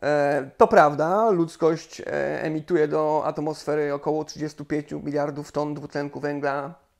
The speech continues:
rocznie. I to jest bodajże jedyna prawdziwa informacja podana przez, e, pana Neisera. Pan Neisser, e, niestety niepełnosprytnie zestawia, e, emisję C O dwa do atmosfery z możli-,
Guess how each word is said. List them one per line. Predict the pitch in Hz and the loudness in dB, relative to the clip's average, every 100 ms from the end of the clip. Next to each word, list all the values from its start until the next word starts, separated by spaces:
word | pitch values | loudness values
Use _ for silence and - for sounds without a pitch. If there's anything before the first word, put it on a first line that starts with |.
| _ - _ _ _ _ _ - | _ -20 _ _ _ _ _ 2
rocznie. | 143 170 - - - _ _ _ _ - | 4 4 2 -12 -14 _ _ _ _ -12
I | |
to | 139 160 | 0 2
jest | 175 170 | 2 0
bodajże | 156 160 156 156 | 0 0 2 2
jedyna | 156 175 190 147 | 2 4 4 2
prawdziwa | - 147 147 143 | -4 -6 -6 -6
informacja | 151 143 147 147 147 151 | -4 -4 -4 -4 -2 -4
podana | 147 143 147 143 | -2 -4 -4 -6
przez, | - 135 143 - - | -4 -4 -4 -10 -10
e, | 139 139 143 147 143 135 _ _ - - - _ | -4 -4 -4 -4 -6 -10 _ _ -18 -18 -20 _
pana | - 143 143 147 | -2 0 -2 -4
Neisera. | 147 151 170 143 135 - - _ | -2 2 4 4 2 -8 -20 _
Pan | - 170 | -2 2
Neisser, | 185 180 185 | 2 4 2
e, | 185 175 147 | 0 -4 -6
niestety | 165 - 180 185 | -6 -2 0 0
niepełnosprytnie | 175 175 180 180 175 - 185 175 | 0 2 2 2 -2 -4 -2 -2
zestawia, | 160 156 165 156 156 156 156 - | -4 0 0 2 0 -2 -8 -12
e, | - 143 143 147 147 143 - _ _ _ _ _ _ - _ _ _ _ _ _ 151 | -8 -6 -6 -6 -8 -10 -16 _ _ _ _ _ _ -20 _ _ _ _ _ _ -4
emisję | 170 175 - 151 | -2 -2 0 -2
C | 151 160 - | 0 -2 0
O | 151 | -4
dwa | 151 151 147 151 | 0 -2 0 -2
do | 151 | -4
atmosfery | 151 151 160 - - 151 185 | -6 -8 -10 -8 -4 -2 -2
z | 180 | -4
możli-, | 165 160 165 | -6 -8 -14